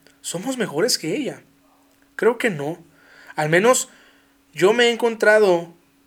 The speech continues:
muchas veces bajo los mismos efectos de lo que vamos a llamar aquí como el síndrome de Gomer. Se trata de tener una sed profunda en tu alma por algo que te haga sentir completo, buscar ser satisfecho en los lugares equivocados. En otras palabras,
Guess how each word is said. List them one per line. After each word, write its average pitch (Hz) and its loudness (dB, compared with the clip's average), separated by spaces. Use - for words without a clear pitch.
muchas 208 0
veces 190 0
bajo 156 -2
los 151 -4
mismos 190 -4
efectos 180 -4
de 156 0
lo 151 2
que 160 -4
vamos 160 0
a - 4
llamar 151 0
aquí 165 -2
como 175 -2
el 156 -2
síndrome 147 -6
de 143 -4
Gomer. 160 -6
Se - 0
trata 180 2
de 202 4
tener 175 0
una 190 0
sed 185 2
profunda 185 -2
en 180 -2
tu 160 0
alma 175 -2
por 165 0
algo 170 0
que 180 -4
te 160 -4
haga 165 0
sentir 160 -6
completo, 160 -6
buscar 165 0
ser 185 2
satisfecho 175 -2
en 185 0
los 170 0
lugares 147 -6
equivocados. 135 -12
En 160 -4
otras 190 -4
palabras, 180 2